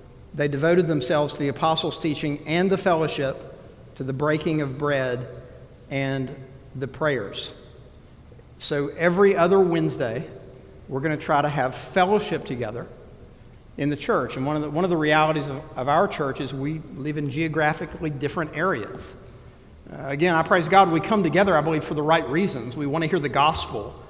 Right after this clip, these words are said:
We wanna hear the word. We wanna grow in the word. We love these people. We're united together to, to, to grow in the word and take the word to all the nations.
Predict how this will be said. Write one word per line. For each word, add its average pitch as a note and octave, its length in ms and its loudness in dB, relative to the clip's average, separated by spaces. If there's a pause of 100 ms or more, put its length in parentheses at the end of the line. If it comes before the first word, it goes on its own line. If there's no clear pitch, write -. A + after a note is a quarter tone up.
(200)
We D3 80 -2
wanna C#3+ 180 0
hear F#3 180 2
the D#3+ 80 2
word. C#3+ 440 0
We D3 100 -2
wanna C#3+ 160 -2
grow E3 300 2
in E3 80 4
the C#3 80 -2
word. C3 260 -2
We C#3 120 -2
love D#3+ 280 0
these D3+ 160 0
people. C#3+ 520 -6 (440)
We're C#3 160 -2
united D#3+ 480 4
together E3 380 2
to, D3 320 -4
to, D#3+ 180 -2
to D#3+ 140 -4
grow F3+ 320 8
in G3+ 80 8
the F#3 60 6
word F#3 300 6
and D#3+ 120 0
take F#3 160 2
the F3+ 80 4
word F3+ 220 4
to F3+ 60 4
all F3+ 160 6
the E3+ 80 2
nations. E3+ 560 2